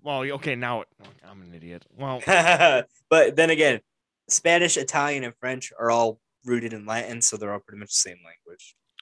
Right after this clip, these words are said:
Speaker 1: Yeah, but the French are the dirty ones of 'em.
Speaker 2: Oh,
Speaker 1: Of 'em all.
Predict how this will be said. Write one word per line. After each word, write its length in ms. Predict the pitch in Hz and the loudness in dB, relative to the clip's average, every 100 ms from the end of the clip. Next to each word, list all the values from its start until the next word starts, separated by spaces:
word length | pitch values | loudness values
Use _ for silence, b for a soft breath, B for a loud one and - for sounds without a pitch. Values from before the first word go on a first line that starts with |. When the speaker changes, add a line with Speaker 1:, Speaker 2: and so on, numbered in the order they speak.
| _ | _
Speaker 1:
Yeah, 140 | 147 143 | -4 -4
but 100 | 131 | -4
the 80 | 120 | -4
French 320 | 143 131 120 | -2 0 -2
are 20 | |
the 100 | 113 | -6
dirty 380 | 87 98 95 92 | -8 -12 -10 -12
ones 260 | 87 87 90 | -14 -16 -16
of 100 | 90 | -14
'em. 180 | 92 87 - | -16 -14 -6
Speaker 2:
Oh, 300 | 107 101 90 | -2 0 -2
Speaker 1:
Of 120 | 87 82 | -4 -6
'em 80 | |
all. 300 | 98 95 95 | -6 -6 -6